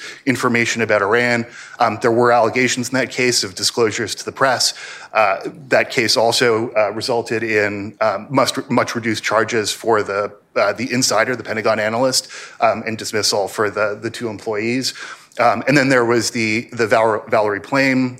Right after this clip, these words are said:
uh, disclosure that resulted in the prosecution of, uh, uh, of Scooter Libby.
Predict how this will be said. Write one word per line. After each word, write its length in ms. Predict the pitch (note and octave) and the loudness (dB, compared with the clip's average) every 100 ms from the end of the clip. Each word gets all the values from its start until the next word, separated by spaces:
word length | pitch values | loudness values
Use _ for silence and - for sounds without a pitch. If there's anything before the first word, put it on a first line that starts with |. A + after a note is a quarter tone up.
| - | -2
uh, 240 | A#2 A2+ | 2 4
disclosure 680 | A2+ A#2+ - B2+ A#2 - B2 | 2 -2 0 2 2 2 0
that 180 | G#2 G2+ - | 2 -2 -2
resulted 420 | A2 G2+ A2 G#2+ A2 | -8 -2 -2 -2 -4
in 160 | G#2 | -4
the 100 | G2+ | -6
prosecution 680 | - G#2 G2 - G#2+ - G#2 | -2 0 0 -2 -4 -4 -4
of, 200 | F#2+ F#2 | -4 -2
uh, 240 | G2+ G2+ - - - - | 0 0 -4 -14 -20 -4
uh, 140 | G#2+ G#2 | -2 0
of 100 | G#2 | 0
Scooter 280 | - G#2+ G2 | 0 0 2
Libby. 420 | D3 D#3+ D3 | 4 4 2